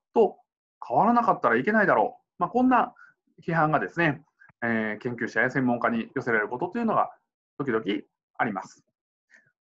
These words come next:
ですから、以上のことから言えるのは、自分がどういう関心に立っているのか、明確な立場を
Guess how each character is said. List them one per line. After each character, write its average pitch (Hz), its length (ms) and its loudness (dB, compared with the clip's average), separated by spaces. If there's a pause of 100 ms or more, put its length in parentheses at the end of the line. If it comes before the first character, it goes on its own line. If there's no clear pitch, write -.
で 247 100 0
す - 60 -6
か 196 100 2
ら、 202 220 2 (300)
以 170 140 -4
上 180 140 0
の 139 80 2
こ 147 100 0
と 143 80 -2
か 127 120 0
ら 120 60 0
言 123 100 -2
え 139 60 0
る 135 100 -6
の 139 100 -4
は、 175 220 2 (960)
自 143 120 -10
分 202 160 -8
が 220 100 -2
ど 214 160 -2
う 269 80 -2
い 262 40 -4
う 254 60 -6
関 247 200 -2
心 240 120 -4
に 202 60 -4
立 - 100 0
っ - 40 -12
て 139 60 -2
い - 20 2
る 135 60 -2
の 117 100 -4
か、 - 220 -4
明 165 160 -6
確 202 180 -2
な 196 80 2
立 170 220 -2
場 147 140 4
を - 180 0